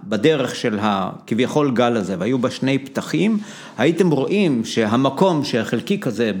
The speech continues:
בסופו של דבר מסיים, ת-, גם אם הוא עבר דרך אחד הסדקים, זה יכול להיות שני סדקים, זה יכול להיות שבע מאות סדקים, גם אם הוא עבר דרך אחד מהם, הוא יודע בפירוש אם כל האחרים פתוחים, בו זמנית, או איזה מהם צר או איזה רחב,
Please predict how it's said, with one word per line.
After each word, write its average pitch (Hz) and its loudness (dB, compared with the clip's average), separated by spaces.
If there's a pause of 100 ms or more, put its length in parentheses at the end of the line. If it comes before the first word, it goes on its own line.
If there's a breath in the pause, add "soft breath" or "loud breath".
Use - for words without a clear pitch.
בסופו 170 0
של 143 -2
דבר 113 0
מסיים, 139 0 (600 loud breath)
ת-, - -2 (420)
גם 147 4
אם 208 4
הוא 170 4
עבר 147 4
דרך 151 2
אחד 247 0
הסדקים, 113 -2
זה 107 -6
יכול 117 -2
להיות 113 -6
שני 135 0
סדקים, 156 2
זה 147 2
יכול 139 0
להיות 139 -2
שבע 185 2
מאות 135 0
סדקים, 135 -4
גם 139 2
אם 180 2
הוא 160 2
עבר 139 2
דרך 135 -2
אחד 208 -2
מהם, 190 2
הוא 151 4
יודע 156 2
בפירוש 131 0 (400 loud breath)
אם 147 2
כל 160 4
האחרים 131 0
פתוחים, 151 -2
בו 143 4
זמנית, 135 0
או 110 0
איזה 120 0
מהם 117 2
צר 135 2
או 104 0
איזה 110 0
רחב, 170 0